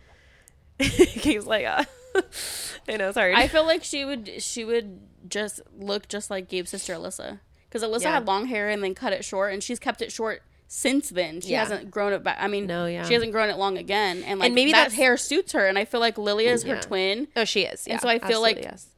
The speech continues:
Speaker 2: it would look the same.
Speaker 1: And maybe
Speaker 2: Similar.
Speaker 1: she was even inspired by her
Speaker 2: She could have been.
Speaker 1: seeing, 'cause even your mom has short hair.
Speaker 2: Yeah.
Speaker 1: So it's like she has a, she actually has a lot of women in her life who have short hair, which is so beautiful on so many people. So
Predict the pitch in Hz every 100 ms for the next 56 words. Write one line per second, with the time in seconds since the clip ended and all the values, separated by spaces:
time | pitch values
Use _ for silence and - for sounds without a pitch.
0 | _ _ 202 208 202 190 202 - 202 -
1 | 180 160 165 190 240 240 254 277 269 262
2 | 190 190 233 233 226 220 214 202 202 190
3 | - 196 190 - 180 196 185 180 190 180
4 | 185 220 208 180 175 190 180 180 190 -
5 | 247 269 349 330 196 175 185 180 175 170
6 | 156 190 - - 208 _ 185 180 175 208
7 | _ - 196 185 190 - 233 240 240 196
8 | 226 285 277 220 202 202 190 190 202 190
9 | 190 180 170 - 185 175 175 - 175 175
10 | 160 180 220 190 170 - _ _ - -
11 | - - 240 208 202 196 202 - _ 180
12 | 185 190 185 220 196 175 175 175 180 170
13 | 180 233 320 _ _ _ _ _ _ _
14 | - 180 170